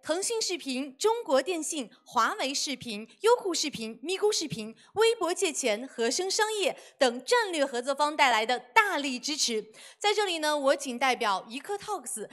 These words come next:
八开揽月和华数探索向到场的各位表示最诚挚的欢迎。希望今天呢，大家可以在这里感受不一样的新知、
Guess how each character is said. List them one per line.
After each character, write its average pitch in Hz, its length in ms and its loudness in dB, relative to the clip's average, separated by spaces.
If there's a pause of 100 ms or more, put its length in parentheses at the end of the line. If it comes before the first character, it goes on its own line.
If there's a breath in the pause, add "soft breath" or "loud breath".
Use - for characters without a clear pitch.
(140 loud breath)
八 427 160 6
开 466 220 -2
揽 220 180 0
月 294 180 0 (120)
和 311 180 0
华 294 240 2
数 427 180 -2
探 392 220 -6
索 208 180 -6 (200 loud breath)
向 415 260 -2
到 427 160 4
场 233 180 -6
的 240 80 -8
各 339 140 0
位 311 160 2
表 202 240 2
示 262 180 -4
最 226 280 -2
诚 233 400 -2
挚 427 120 4
的 285 80 2
欢 269 200 0
迎。 - 0 - (540 loud breath)
希 427 160 2
望 392 180 4
今 427 220 -4
天 427 200 -2
呢， 311 140 -2
大 330 160 0
家 349 140 -2
可 349 100 -14
以 254 80 -8
在 294 180 -4
这 302 200 -4
里 196 200 -8 (160 loud breath)
感 247 220 0
受 339 240 2
不 415 180 0
一 403 140 -2
样 392 220 -2
的 180 200 -6
新 440 320 -2
知、 440 120 -2